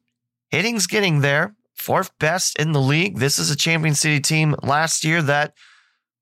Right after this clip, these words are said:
was towards the top for pretty much all of the season. I think they finished, uh, third after their playoff games. So right now, your highest average,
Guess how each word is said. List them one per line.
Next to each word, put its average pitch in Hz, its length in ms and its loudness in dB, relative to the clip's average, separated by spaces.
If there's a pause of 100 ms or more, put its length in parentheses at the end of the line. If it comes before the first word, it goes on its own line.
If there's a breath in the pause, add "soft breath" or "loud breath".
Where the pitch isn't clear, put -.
(120)
was 151 260 0
towards 160 340 0
the 151 100 0
top 180 360 0
for 175 300 2
pretty 185 240 0
much 196 320 0
all 196 240 2
of - 80 -2
the 135 80 2
season. 104 560 -2 (100)
I 113 80 -4
think - 240 -4
they 127 80 0
finished, - 640 -2
uh, 131 300 0
third 127 680 -2 (720 loud breath)
after - 340 -4
their 104 140 -2
playoff 104 480 -2
games. 98 480 -4 (1080)
So 139 340 -2 (720 loud breath)
right 180 200 -2
now, 196 360 -2
your 143 340 2
highest 180 500 -2
average, 151 600 -2